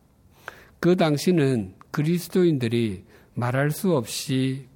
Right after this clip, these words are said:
박해를 받았던 시대였습니다. 주후 육십사 년 칠월 십팔 일 밤, 로마에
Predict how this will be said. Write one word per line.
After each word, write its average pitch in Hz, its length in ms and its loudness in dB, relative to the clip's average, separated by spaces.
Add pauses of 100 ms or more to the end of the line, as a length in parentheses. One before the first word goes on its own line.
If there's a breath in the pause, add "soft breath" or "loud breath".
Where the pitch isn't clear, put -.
(160)
박해를 123 800 -2
받았던 127 800 -6
시대였습니다. 104 920 -6 (1700 loud breath)
주후 185 380 2
육십사 151 600 0
년 139 460 2 (240 loud breath)
칠월 170 440 2
십팔 156 440 -4
일 147 280 2 (200)
밤, 113 420 -4 (640 loud breath)
로마에 139 760 2